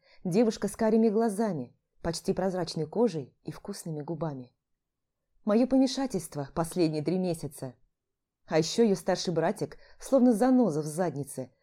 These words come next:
с таким гонором и амбициями, что хочется набить рожу до кровавых соплей. Но ведь не сошла.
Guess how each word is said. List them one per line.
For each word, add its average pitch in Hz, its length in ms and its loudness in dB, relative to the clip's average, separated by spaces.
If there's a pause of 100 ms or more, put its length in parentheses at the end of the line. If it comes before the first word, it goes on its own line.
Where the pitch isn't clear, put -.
(140)
с - 100 -20
таким 185 340 2
гонором 170 380 4
и 175 100 -4
амбициями, 165 760 -2 (180)
что - 220 -4
хочется 233 360 -2
набить 240 360 4
рожу 202 500 0
до 160 140 -2
кровавых 170 420 -2
соплей. 170 580 -6 (1200)
Но 202 100 2
ведь 202 180 4
не 202 100 4
сошла. 196 520 -4